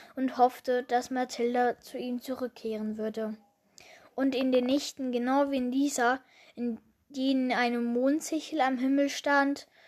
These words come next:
hörte er tief aus dem Wald einen Beagle rufen. Aru! Mom war nicht gerade erfreut, dass Dad die Geschichte erzählte, denn Manny wirkte ganz aufgewühlt.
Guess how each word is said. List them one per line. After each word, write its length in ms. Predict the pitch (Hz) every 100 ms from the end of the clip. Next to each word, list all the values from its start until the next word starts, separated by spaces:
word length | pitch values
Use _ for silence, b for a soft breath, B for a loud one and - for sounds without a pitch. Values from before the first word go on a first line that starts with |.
| b
hörte 400 | - 269 277 -
er 280 | 294 254 240
tief 340 | - 302 285 302
aus 180 | 269
dem 200 | 277 262
Wald 220 | 233 226 240
einen 260 | 262 269
Beagle 340 | 262 240 240 220
rufen. 580 | 220 214 - 214 220 - _ _ -
Aru! 260 | 269 330 453 539 539 539 523 523 508 508 508 494 480 480 480 466 453 453 453 440 440 440 427 _ _ _ _ _ B B B B _
Mom 340 | 262 285 320 294
war 140 | 262
nicht 240 | 294 -
gerade 300 | - 285 285
erfreut, 580 | 269 277 - 220 220 214
dass 220 | 208 -
Dad 280 | - 247 240
die 60 | 240
Geschichte 480 | 254 - 262 - 247
erzählte, 680 | 233 - 226 208 - 214 214 b b -
denn 160 | 220
Manny 540 | 233 277 254 277 247 240
wirkte 300 | 226 220 214
ganz 320 | 262 269 -
aufgewühlt. 720 | 208 214 - 220 220 220 -